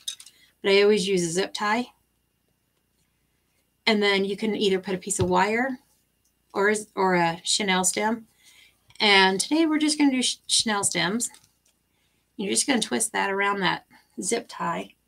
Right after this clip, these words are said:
That way it doesn't come off. And then we're just gonna tighten down that zip tie. Now there is a tool that you can buy that will, you put it on your,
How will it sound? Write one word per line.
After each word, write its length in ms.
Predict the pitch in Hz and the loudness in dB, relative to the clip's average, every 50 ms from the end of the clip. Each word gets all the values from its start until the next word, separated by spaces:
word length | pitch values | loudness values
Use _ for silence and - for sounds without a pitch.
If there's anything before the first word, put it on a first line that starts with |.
| _ _ _ _ - | _ _ _ _ -14
That 160 | - 208 190 | -12 -8 -4
way 100 | 190 190 | -4 -4
it 80 | - - | -2 -2
doesn't 260 | 202 196 180 - 226 | -2 -4 -4 -4 -4
come 120 | - 254 | 0 0
off. 300 | 240 196 185 196 214 - _ _ _ _ _ _ _ _ _ _ _ _ _ _ _ _ _ _ _ _ _ _ _ _ _ _ _ _ _ _ _ _ _ _ _ _ _ _ _ _ _ _ - _ _ _ _ _ _ _ _ _ _ _ _ - | 2 2 2 -2 -4 -8 _ _ _ _ _ _ _ _ _ _ _ _ _ _ _ _ _ _ _ _ _ _ _ _ _ _ _ _ _ _ _ _ _ _ _ _ _ _ _ _ _ _ -20 _ _ _ _ _ _ _ _ _ _ _ _ -4
And 120 | 220 220 | -2 -2
then 80 | 220 214 | 0 -2
we're 100 | 208 202 | -2 -4
just 200 | 202 202 - - | -4 -6 -6 -6
gonna 140 | 208 202 | -6 -6
tighten 300 | 196 - 220 208 - - | -2 0 0 0 0 -2
down 220 | 214 214 202 196 190 | -4 -2 0 0 0
that 180 | 185 - - | -2 -4 -4
zip 180 | 196 208 202 208 | -6 -6 -6 -6
tie. 320 | - - 170 165 - 180 - _ _ _ _ - - - - _ _ _ _ _ _ _ _ _ _ _ _ _ _ _ _ _ _ _ _ _ _ _ _ _ - - - - - - | -6 -4 -2 -2 -2 -4 -6 _ _ _ _ -20 -20 -20 -20 _ _ _ _ _ _ _ _ _ _ _ _ _ _ _ _ _ _ _ _ _ _ _ _ _ -6 -6 -6 -6 -4 -2
Now 80 | 208 208 | 0 2
there 160 | 220 - - | 4 4 4
is 120 | 285 294 330 | 4 6 6
a 80 | 349 | 4
tool 260 | - - 370 330 240 | 6 6 6 6 6
that 120 | - - - | 4 2 0
you 120 | - 220 | -2 -2
can 160 | - 233 226 220 | -2 -2 -2 0
buy 380 | 214 202 208 208 214 233 226 - - - - - - - - - - _ _ _ _ - - _ - - _ _ _ - | 2 2 2 2 0 -2 -4 -8 -8 -8 -6 -6 -8 -8 -10 -14 -18 _ _ _ _ -20 -20 _ -20 -20 _ _ _ -10
that 240 | 220 202 214 208 196 | -2 2 2 2 4
will, 400 | 202 202 196 190 190 185 185 180 - _ - - - _ _ _ - | 2 0 2 2 0 -2 -4 -8 -14 _ -20 -20 -20 _ _ _ -16
you 100 | - - | -16 -16
put 240 | - _ - 233 214 | -14 _ -6 -4 -4
it 60 | 202 | -2
on 160 | 202 208 202 | -2 -2 -2
your, 140 | 196 185 175 | -2 -4 -4